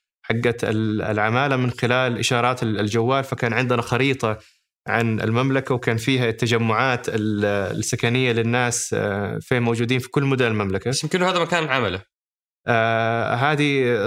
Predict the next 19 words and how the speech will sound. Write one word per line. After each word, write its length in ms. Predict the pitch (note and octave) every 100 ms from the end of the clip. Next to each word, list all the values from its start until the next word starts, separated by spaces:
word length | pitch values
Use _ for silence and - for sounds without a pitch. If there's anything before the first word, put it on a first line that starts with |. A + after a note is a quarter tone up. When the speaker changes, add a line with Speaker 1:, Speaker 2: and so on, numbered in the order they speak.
| A2
Speaker 1:
نقطة 300 | C#3 D3+ C3
جيدة، 440 | D3 D3 C3 E3+
لكن 540 | C#3 C3+ C#3 C3 A#2+ A#2
تعمدنا 480 | A#2+ B2 C#3+ C#3+ C3
إنه 120 | B2+
نأخذها 540 | B2+ A#2+ D#3 D3+ D#3+
في 300 | D#3+ C#3 B2+
وقت 320 | B2+ C#3+ -
متأخر 460 | B2+ B2 C3+ - B2+
من 140 | B2
الليل، 580 | B2 A#2 C#3 D#3+ D#3 B2+
آه، 380 | A#2+ A#2 A2 A2
في 360 | A2 - A#2+ A#2+
يوم 260 | C#3 C3+
ويك 260 | C3 C#3 C3+
إند، 240 | D3+ D#3
لأنه 240 | B2+ B2+ B2
الداتا 380 | A#2+ C3+ C#3+ C3+
موجودة. 500 | B2 C3+ A#2+ G#2+